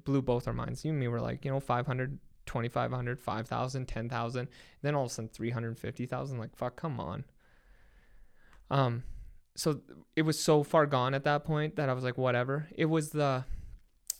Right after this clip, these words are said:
it was the lives we were about to impact in our community. I don't know, Sean, if tomorrow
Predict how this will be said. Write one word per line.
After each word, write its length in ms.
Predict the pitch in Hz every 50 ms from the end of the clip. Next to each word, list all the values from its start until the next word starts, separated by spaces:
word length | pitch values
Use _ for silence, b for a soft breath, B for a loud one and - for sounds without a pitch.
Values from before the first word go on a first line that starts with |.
| _ _ -
it 80 | 185 175
was 160 | 160 156 139
the 100 | 143 151 139
lives 420 | 135 127 127 131 139 139 143 147
we 100 | 143 139
were 60 | 135 131
about 240 | 123 123 123 120 -
to 80 | - 104
impact 460 | 123 131 131 139 123 120 123 - - - -
in 140 | 175 175
our 100 | 170 165
community. 600 | 165 - - 156 147 143 143 139 131 127 120 117 B B B B B B
I 120 | 143 170
don't 240 | 202 233 233 202 185
know, 340 | 175 175 196 208 214 190 160
Sean, 500 | 151 - 156 143 143 139 139 139 143 143 -
if 220 | 135 147 143 143
tomorrow 580 | - - 151 147 147 156 151 151 143 131 123